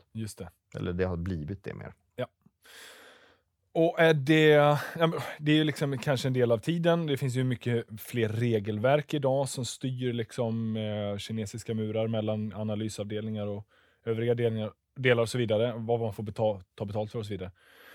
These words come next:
Speaker 1: Men v-, vad skulle du säga är det kunderna, vad, vad är det de är mest nöjda med i, eh, liksom,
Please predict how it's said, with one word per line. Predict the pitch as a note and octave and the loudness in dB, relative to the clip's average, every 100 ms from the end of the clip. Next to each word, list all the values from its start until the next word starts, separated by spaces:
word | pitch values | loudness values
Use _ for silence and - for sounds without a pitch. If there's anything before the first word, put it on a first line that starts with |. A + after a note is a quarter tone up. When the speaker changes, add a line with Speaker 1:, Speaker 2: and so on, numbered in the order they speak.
| - _ _ | -20 _ _
Speaker 1:
Men | - C#3 C3+ C3+ C3+ _ _ _ - | -2 4 4 4 -2 _ _ _ -12
v-, | C#3 | -10
vad | C#3+ E3 D3+ | 0 0 2
skulle | E3 D3+ | 0 0
du | |
säga | C3+ C#3 C3+ | 6 6 6
är | C3+ | 2
det | B2+ C3 B2 | 0 -2 -4
kunderna, | - E3 D3 C#3 E3 E3+ A#2+ A#2 C3 - _ _ - | -2 -2 0 -2 -2 -2 0 0 -4 -10 _ _ -6
vad, | C#3+ D3+ | -4 -2
vad | C#3 E3 | 2 4
är | |
det | D3+ | 4
de | D3 C3 D3+ D3 C#3+ C#3 _ - | 0 0 2 2 -2 -6 _ -8
är | B2 | -4
mest | B2+ C3+ B2 - | -2 -2 -4 -6
nöjda | C3+ C3+ B2+ B2 C#3 | -2 0 -2 0 -2
med | G#2+ E2+ A#2+ A#2 _ _ | -2 -4 -8 -12 _ _
i, | A2+ G#2+ G#2+ G#2 | -8 -4 -4 -2
eh, | G#2 G2+ G2+ G2 E2+ | -2 -4 -6 -10 -12
liksom, | G2+ - G2 | -12 -12 -14